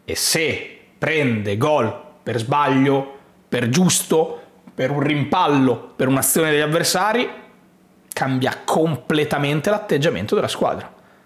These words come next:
E come ci sono stati dei meriti che secondo me vanno riconosciuti da Allegri, secondo me questa è una colpa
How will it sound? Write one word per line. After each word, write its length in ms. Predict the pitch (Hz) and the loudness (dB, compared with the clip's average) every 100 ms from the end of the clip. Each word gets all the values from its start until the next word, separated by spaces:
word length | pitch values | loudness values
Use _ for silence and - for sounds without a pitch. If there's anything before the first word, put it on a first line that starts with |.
| _ | _
E 100 | - | -8
come 220 | - 127 | -4 -4
ci 100 | - | -4
sono 140 | - 117 | -4 -2
stati 240 | 147 135 | -2 -2
dei 140 | 127 | 0
meriti 320 | 123 170 123 120 | 0 0 -2 -4
che 100 | 123 | -4
secondo 220 | 156 147 | -2 0
me 40 | |
vanno 120 | 123 | 0
riconosciuti 400 | 120 135 131 143 | 0 0 0 0
da 80 | 190 | 2
Allegri, 300 | 254 190 370 | 2 2 0
secondo 300 | - - 196 | 0 0 0
me 80 | 262 | 0
questa 360 | - 233 - 269 | 0 -2 0 2
è 80 | |
una 320 | 165 160 170 - | 2 2 -2 0
colpa 760 | 453 415 135 - 117 82 - | 2 2 0 -2 -2 -2 -8